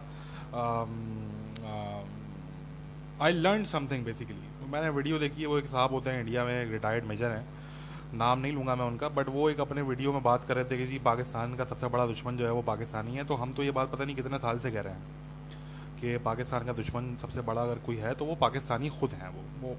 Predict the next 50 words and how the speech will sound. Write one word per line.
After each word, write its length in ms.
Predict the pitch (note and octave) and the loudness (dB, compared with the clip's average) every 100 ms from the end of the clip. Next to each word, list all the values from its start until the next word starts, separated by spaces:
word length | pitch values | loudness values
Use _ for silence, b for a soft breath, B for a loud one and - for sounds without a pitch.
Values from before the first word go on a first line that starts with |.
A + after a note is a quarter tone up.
| C3 | 0
ना 120 | C3 | 0
India 340 | B2+ C3 C#3+ | 0 2 4
है 120 | C3+ C3+ | 4 2
ना 120 | B2 | 2
कोई 140 | A2 | 2
और 200 | G2 F2+ | 0 -4
है। 280 | F#2 - - B B B B B B - - | -6 -10 -12 B B B B B B -10 4
तो, 500 | C#3+ D3 D3 D3 C#3+ | 6 8 10 10 8
अ, 340 | C3 B2 A#2+ A#2+ | 6 6 4 4
मुझे 240 | C3+ D3+ | 2 4
उनकी 240 | D#3 D3 D3+ | 4 2 -2
वीडियो 280 | B2+ C#3 | 0 0
देख 160 | C3+ B2+ | 0 0
के 120 | C#3 | 0
जो 120 | C3 | 2
है 120 | B2+ C3 | 2 2
वो 120 | C3+ | 0
क-, 180 | B2+ A#2+ | -2 0
ये 180 | C3+ | 2
कम 160 | C3 B2 | 2 0
से 100 | B2+ | 0
कम 140 | C3 | 0
realize 300 | A#2 A2+ B2 | 2 2 2
हुआ 180 | B2 C3 | 4 2
कि 120 | C3 | 2
यार 180 | C3+ C3+ | 0 2
ये 540 | C3+ A#2 B2 C3 C3 B2 - | 0 0 0 2 0 -4 -6
जो 160 | B2+ A#2+ | -4 -2
India 340 | A#2 B2+ C3+ | 0 4 4
के 120 | C3 | 4
कुछ 280 | B2+ C3+ - | 2 0 0
national 300 | A#2+ - C3+ | -2 0 -2
security 480 | B2+ A#2+ A#2+ A#2+ B2 | 0 2 2 2 0
के 100 | B2+ | 2
लोग 240 | A2 A2+ | 4 4
हैं 100 | C3 | 4
ये 140 | E3 D3 | 2 4
बड़ा 220 | B2 C3 | 6 6
carefully 520 | - B2 B2 C#3 D#3+ | 4 2 2 2 4
पाकिस्तान 440 | B2+ A#2+ A#2+ A#2 | 4 2 -2 0
को 60 | B2+ | 0
इसका 180 | - A2+ | -2 -2
मतलब 320 | A2+ C#3+ E3 B B B B A#2 | 0 -2 -4 B B B B 0
watch 300 | A2+ C3 - | 4 4 4
कर 160 | B2 | 2
रहे 120 | A#2+ | 4
होते 200 | A#2 A#2 | 2 2
हैं, 140 | B2 A#2 | 0 2
बहुत 240 | A2+ | 2
ही 60 | B2 | 2